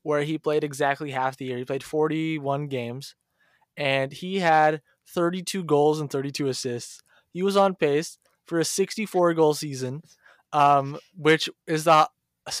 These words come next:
would be, would have been the second highest total this century after Ovechkin's sixty-five goal year, uh, and a hundred thirty-two points, which is, has it, does, has anyone have a higher total than that this decade? I know Kucherov was close. I don't think he was quite there.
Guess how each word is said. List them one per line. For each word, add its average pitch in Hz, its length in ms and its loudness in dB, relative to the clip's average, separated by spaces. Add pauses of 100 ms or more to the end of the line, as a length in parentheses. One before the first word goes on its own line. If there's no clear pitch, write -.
would 170 100 0
be, 190 140 -2
would 180 140 -4
have 185 60 0
been 185 60 -2
the 165 80 0
second 202 320 0
highest 165 320 2
total 160 180 0
this 151 120 0
century 143 320 -4
after 131 220 -4
Ovechkin's 139 480 -6
sixty-five 127 580 -4
goal 127 160 -2
year, 117 280 -8 (420)
uh, 143 320 6
and 160 180 2
a 165 60 6
hundred 175 300 0
thirty-two 156 340 -2
points, 131 400 -10 (440)
which 143 460 -2
is, 143 560 0 (480)
has 151 220 2
it, 160 120 -6
does, 160 120 -4
has 165 160 4
anyone 170 220 4
have 165 180 4
a 156 140 6
higher 151 180 4
total 147 220 0
than 160 100 0
that 160 120 0
this 143 120 -6
decade? 165 320 0
I 143 40 0
know 151 120 0
Kucherov 156 400 -2
was 131 140 -10
close. 143 320 -4
I 139 40 0
don't 131 120 -2
think 143 100 -10
he 139 60 -8
was 127 140 -8
quite 139 240 -6
there. 131 220 -4